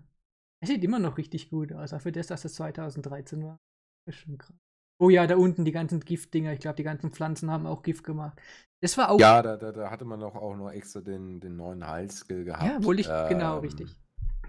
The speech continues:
Speaker 1: Da wollte ich grad <laughs> drauf gehen. Äh, drauf, äh, ja.
Speaker 2: Drauf eingehen.
Speaker 1: Danke. Ja,
Speaker 2: Den
Speaker 1: also
Speaker 2: sie ja
Speaker 1: das
Speaker 2: irgendwann entfernt hatten und so weiter.
Speaker 1: Es war aktuell der einzigste Skill im Spiel, den man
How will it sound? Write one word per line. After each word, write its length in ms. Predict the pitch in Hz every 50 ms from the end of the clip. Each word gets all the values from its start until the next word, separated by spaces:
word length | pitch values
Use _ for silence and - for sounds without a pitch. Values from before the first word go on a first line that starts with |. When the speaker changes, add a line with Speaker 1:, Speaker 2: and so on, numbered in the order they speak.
| - - -
Speaker 1:
Da 80 | 160 160
wollte 140 | 214 240
ich 80 | 254 -
grad 220 | - 196 190 190
<laughs> 160 | 190 180 - -
drauf 200 | 294 285 - -
gehen. 280 | - - - 226 214 - - 339 - - - - - - - _ -
Äh, 180 | 180 165 165
drauf, 300 | 170 160 165 165 - -
äh, 300 | - 165 160 160 156 147 151 _ _ _
ja. 160 | - 147 - _ _ _ _ _ _ _ -
Speaker 2:
Drauf 140 | 92 85 -
eingehen. 420 | 80 92 92 90 85 80 80 82 85
Speaker 1:
Danke. 340 | - 147 143 139 143 147 143 - - _ _ _ _ _ _ _ _ _ _ _ _ _ _ _ _ _ _ _ _ _ _ _ _ _ _ - 160
Ja, 140 | 156 151 151 151 156 170
Speaker 2:
Den 100 | 170 156
Speaker 1:
also 240 | 160 170 - -
Speaker 2:
sie 60 | - 117
ja 80 | 113
Speaker 1:
das 100 | 107 107
Speaker 2:
irgendwann 400 | 117 120 120 120 117 117 113 117
entfernt 640 | 113 117 104 98 - - 107 98 101 107 107 98 -
hatten 360 | 104 98 92 - - 117 104 98
und 160 | 98 98 92
so 200 | 90 92 90 90
weiter. 600 | 92 90 92 92 92 - 101 92 92 92 90 - -
Speaker 1:
Es 160 | 180 - 185
war 240 | 208 220 233 - -
aktuell 520 | 220 - - 233 202 156 196 220 262 254
der 180 | 233 202 - -
einzigste 500 | 180 233 311 - - 320 320 - - 277
Skill 320 | - - - 220 220 220
im 220 | 208 196 214 262 269
Spiel, 560 | - - - - 202 202 202 190 196 214 202
den 200 | 175 180 170 175
man 320 | 175 175 170 170 - -